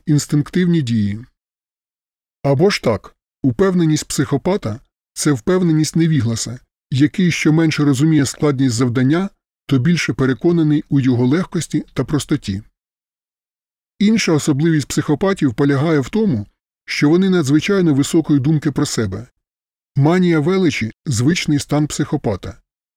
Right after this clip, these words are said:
Людина, яка стикається з такою самозакоханістю, сприймає її як незламну віру в себе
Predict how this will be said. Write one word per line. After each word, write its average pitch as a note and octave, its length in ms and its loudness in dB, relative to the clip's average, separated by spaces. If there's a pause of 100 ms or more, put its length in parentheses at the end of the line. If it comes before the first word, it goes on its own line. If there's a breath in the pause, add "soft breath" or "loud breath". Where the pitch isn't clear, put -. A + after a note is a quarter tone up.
(340)
Людина, D#3+ 460 2
яка C#3 280 0
стикається D#3 600 -2
з - 80 -6
такою D3+ 360 0
самозакоханістю, C3 1080 -2 (380)
сприймає D3+ 720 0
її A#2 440 0 (400)
як D3 240 0
незламну D#3 560 2
віру E3 240 0
в D#3 80 -4
себе G#2+ 380 -2